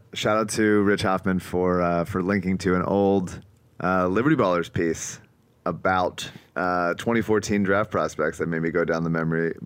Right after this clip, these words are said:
the memory hole and, uh, and look at some people. Uh, Dinwiddie's great. I've always loved him, and I would love to have a guy who can operate the pick and roll, get to the rim. Uh,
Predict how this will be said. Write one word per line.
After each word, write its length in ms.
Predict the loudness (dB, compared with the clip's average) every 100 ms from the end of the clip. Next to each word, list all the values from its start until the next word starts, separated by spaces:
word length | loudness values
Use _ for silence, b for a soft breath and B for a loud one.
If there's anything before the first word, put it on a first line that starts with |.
| -10
the 100 | -4
memory 240 | -2 -2 -2
hole 320 | -2 -4 -6 -8
and, 340 | -6 -4 -2
uh, 300 | -2 -2 -4 -6 B B B B
and 180 | -10 -6
look 180 | -6 -6
at 140 | -8
some 160 | -8 -6
people. 340 | -6 -2 -4 -4 _ B B B B -6
Uh, 520 | -2 0 0 0 -2
Dinwiddie's 360 | -2 0 0 0
great. 280 | 2 2 -2 -6
I've 160 | -2 0
always 200 | 0 0
loved 200 | -2 0
him, 240 | 0 -2 -6 b b b b
and 140 | -4 -2
I 120 | 0
would 200 | 0 0
love 280 | 0 0 -2
to 120 | -4
have 180 | -2 -2
a 60 |
guy 320 | 0 0 0 0
who 180 | -4 -4
can 420 | -4 -2 -2 -2
operate 320 | -2 -2 -4
the 80 | -2
pick 160 | -4
and 80 | -2
roll, 300 | -2 0 0
get 160 | -2 -2
to 60 | -2
the 80 |
rim. 460 | 0 0 0 -2 -4 -10 b b b b b -4
Uh, 460 | -2 0 0 -2